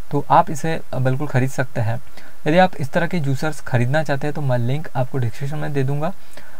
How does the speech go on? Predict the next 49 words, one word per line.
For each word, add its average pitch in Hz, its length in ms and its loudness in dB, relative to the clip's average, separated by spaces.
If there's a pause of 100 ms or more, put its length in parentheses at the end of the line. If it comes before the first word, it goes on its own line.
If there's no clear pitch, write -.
(180)
अ, 135 260 2
आप 143 260 4
वहाँ 139 240 2
पे 139 120 0
जाके 131 300 0
checkout 135 400 0
कर 131 120 0
सकते - 300 -2
हैं। - 60 -2 (760)
दोस्तों, 185 200 2
देखिए, 185 300 2 (460)
इसका 156 140 2
खोलने 160 360 2
का 185 120 4
तरीका 156 280 0
काफ़ी 135 260 2
आसान 127 320 4
है। - 320 -2 (500)
आपको 151 200 4
क्या 185 140 2
करना 156 220 0
है, 160 80 0
देखिए, 147 240 0
इस, 156 160 -2 (420)
इस 143 100 -2
तरह 175 140 0
से 180 80 0
front 156 340 2
से 180 140 0
इसे 156 240 0
निकाल 123 280 2
लेना 117 220 0
है, 117 80 0
ठीक 170 180 -2
है। 160 60 0
ये 160 240 0
basically 151 420 -2 (100)
आपको 139 320 0
अलग-अलग 143 480 2
parts 127 280 4
में 151 80 -2
मिलेगा, 135 320 0 (340)
आपको 151 260 2
इसे 143 160 0
assemble 123 380 0
करना 117 240 0
पड़ेगा, 117 280 0
ठीक 190 180 0
है। 143 140 2